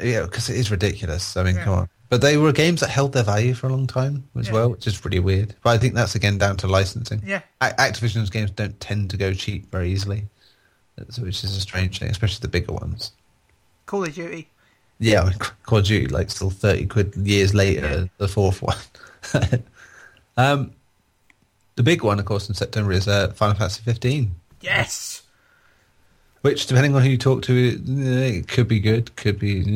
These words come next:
Speaker 1: eh, a bit terrible, but
Speaker 2: I can't
Speaker 1: Uh,
Speaker 2: wait.
Speaker 1: and our own, uh, Carl Browl has, uh, seen it running, and he's worried a bit about the frame rate and stuff.
Speaker 2: Wow.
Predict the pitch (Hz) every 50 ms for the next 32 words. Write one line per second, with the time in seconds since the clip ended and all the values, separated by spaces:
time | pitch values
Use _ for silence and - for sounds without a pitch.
0 | 110 110 104 101 98 98 98 - - 87 - - - 113 117 113 98 90 92 98
1 | 95 - - 104 - - - _ _ _ _ _ _ _ _ _ _ _ _ _
2 | _ - 185 175 - 190 165 170 160 165 165 170 170 - _ _ _ _ _ _
3 | _ _ _ _ _ _ _ - 113 104 101 98 92 95 - _ - - 104 110
4 | 107 107 104 107 107 104 101 98 98 98 95 95 - - - 107 101 98 92 98
5 | 101 101 98 98 98 95 - 107 107 104 104 - - - - 101 95 85 - -
6 | - _ _ _ _ _ _ _ - - - 101 92 85 90 92 95 98 92 92
7 | 92 - - 104 95 101 107 107 104 98 92 92 90 90 - - - 82 87 90
8 | 95 - 95 90 - - - 101 95 92 - - - - _ _ _ _ - -
9 | - 98 95 98 101 98 101 98 - - 98 - - 95 95 92 98 - 156 -
10 | -